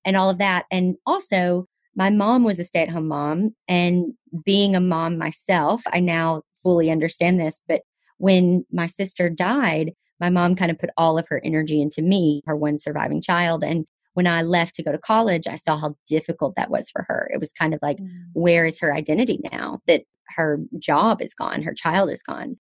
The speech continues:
Speaker 1: And so I kind of, honestly, a little bit of it too was emotional insurance. I thought,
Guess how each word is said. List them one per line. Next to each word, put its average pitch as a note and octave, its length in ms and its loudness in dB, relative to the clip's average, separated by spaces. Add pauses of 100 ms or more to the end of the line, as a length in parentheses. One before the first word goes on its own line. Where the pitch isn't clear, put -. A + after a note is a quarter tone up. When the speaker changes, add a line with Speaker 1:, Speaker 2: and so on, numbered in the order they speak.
(300)
Speaker 1:
And F#3 180 0
so F#3+ 540 2 (120)
I A#3+ 220 -4
kind C4+ 340 0
of, F#3+ 300 0
honestly, F#3+ 680 -2
a F3+ 80 2
little F#3+ 260 2
bit F#3 140 4
of E3+ 100 2
it - 140 -2
too F#3+ 180 2
was F3 160 0
emotional E3 520 0
insurance. E3 720 -4 (380)
I F3 440 2
thought, D#3+ 340 0